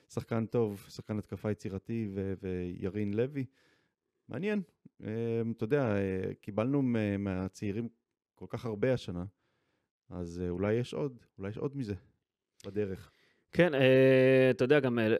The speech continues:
Speaker 2: בוא נדבר על ה-, על ה-, מי שלא היו בסגל, אה, לא בגלל שהם צעירים, בגלל ש-, <laughs> מכבי חיפה לא הצליחה להכניס אותם לסגל, זה ת-, תומר חמד, לדוגמה, שאתה מדבר על דין דוד, אה, תומר חמד נרש-, לא נרשם ל-, לאירופה, דין דוד כן, דין דוד נפצע, תומר חמד לא יכול לשחק עכשיו
Speaker 1: אגב,
Speaker 2: באירופה.
Speaker 1: זה אומר שהוא לא יוכל לשחק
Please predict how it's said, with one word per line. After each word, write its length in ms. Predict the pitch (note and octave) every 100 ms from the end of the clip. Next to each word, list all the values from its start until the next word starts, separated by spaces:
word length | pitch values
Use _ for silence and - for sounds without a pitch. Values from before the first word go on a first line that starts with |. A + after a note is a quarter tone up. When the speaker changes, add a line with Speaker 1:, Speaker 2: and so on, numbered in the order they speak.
| G2+ - -
Speaker 2:
בוא 140 | A#2+
נדבר 220 | B2 A#2+ B2
על 80 |
ה-, 340 | A#2+ A2+ A2+ A2+
על 120 | A2
ה-, 160 | G#2+ A2
מי 120 | A#2+
שלא 180 | A#2+ A#2+
היו 140 | C#3
בסגל, 560 | C3 A2+ C3 B2+ B2+ A#2+
אה, 120 | A#2
לא 80 | C3
בגלל 240 | D3+ C#3
שהם 200 | - A2+
צעירים, 340 | G2+ A2 A2+
בגלל 200 | G2 G#2+
ש-, 120 | A2 A#2
<laughs> 960 | A2 F#2+ B2+ - - - A2 - -
מכבי 220 | - B2
חיפה 200 | A#2+ A#2
לא 60 | B2
הצליחה 200 | B2 A#2+
להכניס 240 | A2+ -
אותם 160 | A2+ A2
לסגל, 300 | G#2+ A2 G#2
זה 220 | G2+ G#2
ת-, 100 | -
תומר 380 | - G#2 A#2 A#2+
חמד, 260 | C3+ F3+
לדוגמה, 380 | E3 A2+ G#2+ G2+ G#2+
שאתה 340 | - G2+ G#2
מדבר 260 | G#2 G#2+ A#2
על 100 | A2+
דין 120 | B2
דוד, 200 | A#2 A#2 E3 A2 -
אה, 80 | G#2
תומר 220 | - A#2+
חמד 280 | B2 C3 A#2+
נרש-, 220 | A2 - -
לא 160 | C3+
נרשם 320 | E3+ E3 A#2
ל-, 340 | G#2+ G#2 G#2 G#2
לאירופה, 460 | G#2+ G#2+ G#2 G#2+
דין 160 | A2+ A#2
דוד 280 | A#2+ A2+ G#2+
כן, 260 | A2 G#2+ A#2
דין 100 | A2+
דוד 260 | A2+ A2+
נפצע, 320 | A2 - B2+ C3
תומר 200 | A#2+ A2+
חמד 200 | A#2 A#2
לא 80 |
יכול 200 | A2+ -
לשחק 440 | A2 - G#2+ A2 G2+
עכשיו 200 | - G#2
Speaker 1:
אגב, 60 | A2
Speaker 2:
באירופה. 140 | G#2 G#2
Speaker 1:
זה 60 |
אומר 120 | G2+
שהוא 180 | G#2 G#2+
לא 60 | G#2+
יוכל 200 | G#2+ A2
לשחק 320 | G#2 G#2+ G#2+